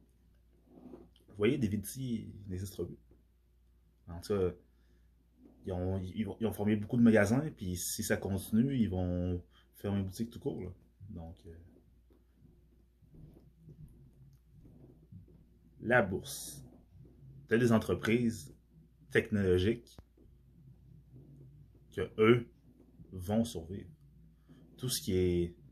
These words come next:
site internet, tout ce qui est vente en ligne,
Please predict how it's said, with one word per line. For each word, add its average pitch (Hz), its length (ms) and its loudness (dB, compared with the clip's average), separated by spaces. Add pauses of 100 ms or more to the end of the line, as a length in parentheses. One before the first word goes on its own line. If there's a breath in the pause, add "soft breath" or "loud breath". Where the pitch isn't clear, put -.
(340)
site - 580 -6
internet, 95 580 -4 (800)
tout 117 140 -4
ce - 100 -4
qui - 140 -8
est 90 240 2
vente 107 400 2
en 92 160 2
ligne, 104 420 2